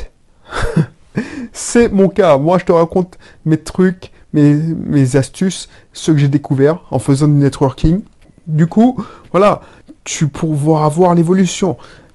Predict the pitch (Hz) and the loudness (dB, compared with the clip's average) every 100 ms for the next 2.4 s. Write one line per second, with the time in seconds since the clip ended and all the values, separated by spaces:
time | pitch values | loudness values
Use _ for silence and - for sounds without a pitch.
0 | - - - _ - - 226 - 247 240 | -20 -20 -20 _ -20 -16 -12 -2 0 2
1 | 294 294 202 190 - 214 226 220 - 214 | 2 4 4 2 0 0 -2 -2 -2 -6
2 | - 247 247 277 | 0 4 4 2